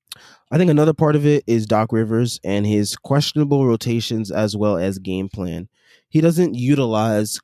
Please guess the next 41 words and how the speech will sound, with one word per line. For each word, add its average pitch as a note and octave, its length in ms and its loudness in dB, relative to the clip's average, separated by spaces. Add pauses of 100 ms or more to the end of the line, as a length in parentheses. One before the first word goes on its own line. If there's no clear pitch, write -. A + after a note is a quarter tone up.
Kawhi A2+ 480 2
and G#2+ 100 -6
Paul G#2+ 240 0
George G2 400 0
like, F#2 300 -6 (120)
um, F#2 520 -6
number B2 260 2
one A2 200 2
and G2+ 100 0
number G2+ 200 -2
two G2+ 240 -4
options, B2+ 760 -2 (480)
um, G#2 400 0
'cause A2 180 -2
I A2+ 60 2
think A#2 160 -2
there's G#2 180 0
no G#2+ 120 2
defined G2 380 -2
roles G2 280 2
on G2+ 140 0
that G2 180 -2
team. G#2+ 400 -4 (1120)
Um, G2+ 340 0
so A2+ 140 -2
you A#2 120 2
guys, A#2 240 0
you C3 100 2
had B2 200 2
guys G#2+ 260 2
like G2 180 2
Reggie G#2 280 0
Jackson G2 500 -2
dribbling G2+ 380 0
the G2 140 -2
air G2+ 140 0
out G2 100 2
of F#2 60 -2
the F#2 60 -4
ball F#2+ 360 2
some, G2+ 280 -4